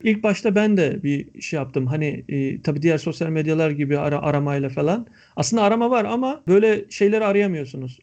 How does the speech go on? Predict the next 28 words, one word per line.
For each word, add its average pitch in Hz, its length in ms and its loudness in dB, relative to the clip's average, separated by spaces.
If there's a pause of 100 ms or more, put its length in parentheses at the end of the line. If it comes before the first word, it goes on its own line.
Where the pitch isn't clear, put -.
Mesela - 200 -10
açtığınız 196 440 -2
odaya 190 300 2
istediğiniz 202 460 -2
ismi 202 240 -2
verebiliyorsunuz. 170 760 -2
İsterseniz 196 540 2
A, 190 220 2
B, 190 140 4
C, 190 200 2
D, 190 60 2
E, 190 220 0
F, 185 180 0
G 180 320 -2
konuşması 143 520 -8
deyin. 208 360 -4 (160)
Açın 208 220 -2
odayı. 180 420 -4 (140)
O 226 220 2
odanın 208 360 2
artık 196 440 -4
başlığı 220 380 -2
o 254 80 0
oluyor. 135 460 2
Ve 233 100 4
o 240 340 -2
odanın 214 440 2
başlığını 220 640 -4